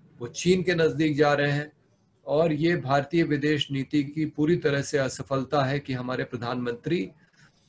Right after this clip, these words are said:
अ, खास करके पड़ोसी देशों के साथ संबंधों को बना के रख पाने में असफल हैं। होना तो ये चाहिए था कि आपको इन देशों से वार्ता करनी चाहिए थी।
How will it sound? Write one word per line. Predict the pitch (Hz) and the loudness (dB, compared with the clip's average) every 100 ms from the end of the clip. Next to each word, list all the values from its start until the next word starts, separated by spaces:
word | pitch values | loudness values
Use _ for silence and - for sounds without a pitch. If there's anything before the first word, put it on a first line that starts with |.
| _ _ _ 131 | _ _ _ -4
अ, | 131 131 131 131 - - - _ _ - | -2 0 0 -2 -4 -10 -20 _ _ -2
खास | 139 196 190 | 4 4 4
करके | 165 147 | 0 0
पड़ोसी | 147 139 131 143 | 0 0 0 -2
देशों | 135 131 - 127 | -2 -4 -4 -8
के | 123 | -6
साथ | 131 139 | -4 -4
संबंधों | 143 135 123 123 127 127 | -2 -4 -2 -4 -2 -2
को | - 156 | 0 -2
बना | 156 127 127 | -2 -6 -4
के | 127 131 | -2 -2
रख | 117 - | -2 -6
पाने | 123 117 | -6 -4
में | 120 156 170 _ _ _ _ - | -6 -6 -10 _ _ _ _ -6
असफल | 147 180 175 185 147 | 0 0 4 6 6
हैं। | 117 101 98 _ _ _ _ _ _ _ _ _ | 0 -8 -14 _ _ _ _ _ _ _ _ _
होना | 147 165 | 0 2
तो | 170 165 | 2 4
ये | 170 | 4
चाहिए | 170 180 175 180 | 4 4 2 0
था | 170 180 | 0 -2
कि | 175 160 | 0 2
आपको | 143 147 - 170 160 139 - _ - _ - | 2 0 -4 2 4 4 0 _ -20 _ -4
इन | 151 151 | -2 2
देशों | 147 151 160 | 0 0 -2
से | 160 | 0
वार्ता | 139 135 135 175 | 2 2 2 0
करनी | 170 160 170 | 2 0 0
चाहिए | 170 175 170 | -2 -2 -2
थी। | 160 180 | -4 -8